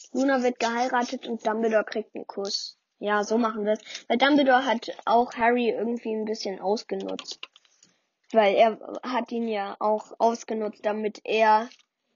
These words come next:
ähm, dann Voldemort besiegen kann. Und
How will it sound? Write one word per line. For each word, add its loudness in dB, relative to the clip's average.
ähm, -6
dann 0
Voldemort 4
besiegen -6
kann. -4
Und -6